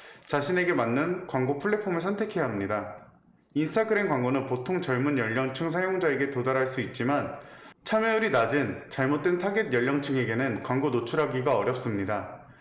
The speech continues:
세 번째, 오가닉 마케팅입니다. 오가닉 마케팅은 유기적인 방식으로 자신의 비즈니스로 사람들을 유도하는 것을 목표로 하는 무료 마케팅 유형인데요. 여기에서는 검색 엔진 및 소셜미디어 플랫폼에 게시물이 상위 노출될 수 있도록 검색 엔진 최적화 모범 사례를 활용해야 합니다.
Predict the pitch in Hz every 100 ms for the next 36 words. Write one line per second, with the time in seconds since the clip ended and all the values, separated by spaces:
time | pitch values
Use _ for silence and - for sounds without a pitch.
0 | - - 190 202 208 208 127 127 165 170
1 | 123 107 127 - 123 104 101 104 98 -
2 | - - - _ 139 180 208 170 123 -
3 | 143 147 170 107 101 120 156 202 208 196
4 | 143 127 156 151 156 151 139 135 160 156
5 | 131 131 131 127 139 139 139 202 196 180
6 | 135 113 123 135 131 117 123 117 107 -
7 | 147 131 131 123 110 117 110 - 143 151
8 | 120 110 107 101 95 127 156 - - -
9 | - 131 151 214 214 226 208 139 143 190
10 | 180 156 160 175 175 220 214 226 208 196
11 | 196 208 196 - 160 139 90 - - 143
12 | 139 165 151 156 220 214 196 190 147 131
13 | 127 117 139 175 - 127 127 143 123 123
14 | 151 175 202 214 220 208 135 117 127 135
15 | 131 139 165 190 214 196 143 107 101 110
16 | 110 -